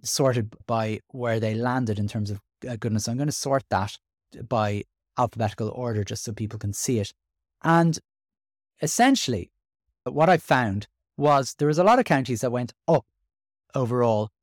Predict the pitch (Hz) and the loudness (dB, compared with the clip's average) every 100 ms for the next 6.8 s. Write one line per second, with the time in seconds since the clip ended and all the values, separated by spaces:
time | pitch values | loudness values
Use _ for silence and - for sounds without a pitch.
0 | _ 143 127 127 123 113 117 113 - 123 | _ -2 -2 0 0 0 -2 -4 -2 -2
1 | 117 110 110 107 107 - 113 110 113 110 | -2 -4 -4 -4 -6 -6 -4 -4 -4 -4
2 | 113 107 113 113 107 98 _ _ 156 147 | -4 -6 -4 -2 -2 -4 _ _ 2 2
3 | 151 156 190 214 185 160 135 120 123 120 | 2 0 2 4 6 4 2 0 0 0
4 | - 127 127 135 165 170 160 143 135 120 | -2 -2 -2 2 4 4 2 -2 -2 0
5 | 117 110 139 123 113 107 110 110 110 135 | -2 0 0 2 0 -4 -4 -4 0 0
6 | 127 120 104 101 147 135 117 104 | 0 0 -2 -2 -4 -2 -2 -4